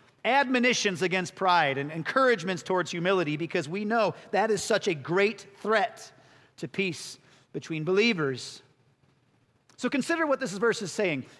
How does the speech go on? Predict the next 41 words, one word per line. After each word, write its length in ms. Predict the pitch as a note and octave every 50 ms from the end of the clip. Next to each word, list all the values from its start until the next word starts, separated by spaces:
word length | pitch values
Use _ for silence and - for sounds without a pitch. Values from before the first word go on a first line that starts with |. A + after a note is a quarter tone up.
| _ _ -
"If 100 | E3+ G3
anyone 300 | A#3 D4 E4 D#4+ D4+ B3+
thinks 260 | - A#3 A#3+ A3 -
he 80 | A3+ G3
is 80 | F3
something 340 | - F#3 F3 D#3+ - E3+ E3
when 120 | E3 E3
he's 140 | E3 D#3 B2+
nothing, 420 | D#3 D#3 D3 D3 - B2 A#2+ B2+ C3 -
he 40 | D#3+
deceives 320 | D3+ C3+ - E3 C#3+ B2
himself." 300 | C3+ C3 C3+ C3+ A#2 - - - - -
There 240 | C3+ G#3 B3 D4
is 300 | D#4 C#4 - D4 A3 E3
a 80 | A#3 A3
way 640 | G3 E3+ G3 G3+ F#3 E3 D#3 D3 D3 D#3+ F#3+ G#3+ G#3 - -
we 240 | - E3+ F#3+ F#3+ - _ -
ought 340 | - C#4 C#4+ D4 - - -
to 100 | - E3
think 540 | C3 - - C#3 B2+ E3+ - - - - _ _ _ _ _ _ _ _ _ _ _ _ -
about 220 | D#3 D#3 D3+ D#3
ourselves. 580 | D#3+ D#3 - - G3 D3+ B2+ B2 - - - - - _ _ _ _ _ _ _ _ _ _ _ _ _ _ _ _ _ _ _ _ -
And 140 | B3 A#3+
therefore, 340 | C#4 F4 D4+ - C#4 A#3 A3+
there's 180 | A3 A#3 A3+ -
a 60 | A#3
way 220 | G3+ G3 F#3+ F#3+
we 160 | F#3+ G3+ G#3 G3
ought 280 | F3+ E3 F3+ - - - - - - E3
not 640 | E3+ G3+ A#3+ C#4 D4 D4+ D4+ - - - - - - - - _ -
to 160 | - - G3+
think 420 | - - F#3 E3+ D#3+ - - - - _ _ _ _ _ _ -
about 220 | D#3+ D3+ E3 D#3+ D3
ourselves. 320 | C#3+ - - - C3 -
In 40 | C4
other, 120 | D#4 A#3 - - - -
you 300 | D3+ G3+ C4 D#4+ G4 F#4+
can 380 | - - B3 B3+ A3+ G3+ F#3
think 400 | E3 - - - F4 F4 D4+ - -
about 300 | G3+ E3 F3 E3+ E3 -
yourself 520 | E3 D#3+ - - E3+ D3+ D3 D#3+ D3 -